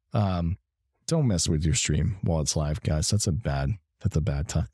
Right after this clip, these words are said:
Uh, but we are gonna start whittling away at some of the, the stuff that causes some of the, n-, it helps, but it also causes a lot of the audio issues that we have. Anyway, going back to the question, 'cause I'm fucking distracted.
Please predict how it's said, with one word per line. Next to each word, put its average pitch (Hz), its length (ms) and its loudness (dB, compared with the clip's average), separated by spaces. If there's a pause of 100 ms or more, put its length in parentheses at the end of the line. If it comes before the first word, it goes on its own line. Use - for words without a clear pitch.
(840)
Uh, 104 160 4
but 113 140 0
we 131 120 4
are 139 100 2
gonna 131 140 2
start 110 260 0
whittling 101 360 2
away 87 420 2
at 80 160 -2
some 87 280 0
of 80 220 0
the, 73 340 2
the 80 180 2
stuff - 380 -2
that 78 180 -4
causes 76 540 -2
some 76 180 0
of 73 100 0
the, 69 340 -4 (640)
n-, 120 200 2
it - 180 -4
helps, - 400 0
but - 140 -2
it 92 80 -2
also 90 240 0
causes 82 400 0
a 80 80 2
lot 76 240 2
of - 60 0
the - 40 -2
audio 76 260 0
issues 78 280 0
that 69 120 0
we 73 120 0
have. 82 260 0
Anyway, 151 180 4
going 151 180 4
back 151 140 2
to - 60 -8
the 110 80 0
question, 90 380 0
'cause 92 260 -2
I'm 90 160 0
fucking 92 280 0
distracted. 87 440 0